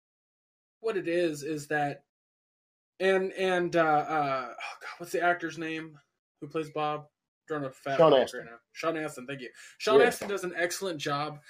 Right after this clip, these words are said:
Speaker 1: of playing the kind of guy who would be very, very particular on the words he uses. So particular that an outside source would hear it and just kinda like,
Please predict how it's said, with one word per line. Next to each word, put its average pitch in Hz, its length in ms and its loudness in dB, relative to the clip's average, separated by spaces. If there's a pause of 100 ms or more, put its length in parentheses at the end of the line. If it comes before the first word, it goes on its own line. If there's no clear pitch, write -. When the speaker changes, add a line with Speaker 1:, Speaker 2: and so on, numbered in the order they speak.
(260)
Speaker 1:
of 165 340 0
playing 208 440 -4
the 208 80 -6
kind 180 360 -4
of 151 140 -6
guy 135 580 -2 (600)
who 180 420 6
would 151 720 2 (1000)
be 180 200 -6
very, 180 640 2
very 175 480 4
particular 165 720 -4
on 151 100 -4
the 143 80 -2
words 131 340 -4
he 175 80 -10
uses. 175 560 -4 (280)
So - 400 4
particular 143 840 -4 (480)
that 175 300 6
an 175 260 2
outside 185 540 0
source 175 380 0
would 151 100 -6
hear 170 280 2
it 196 60 2
and 175 80 -4
just 160 160 -8
kinda 156 220 -2
like, 131 340 -4